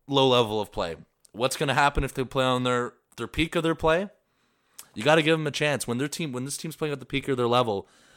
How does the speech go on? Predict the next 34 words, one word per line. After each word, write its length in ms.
they 160
can 140
beat 160
any 180
team, 380
and 200
that's 220
the 160
fr-, 200
that 440
adds 180
on 140
to 60
the 80
frustration. 580
So 300
even 260
if 180
you 60
wanna 180
look 280
at 320
the 60
season 720
matchup 460
in 80
terms 260
of 120
how 180
they 100
did 140
against 240
the 60
Twins, 400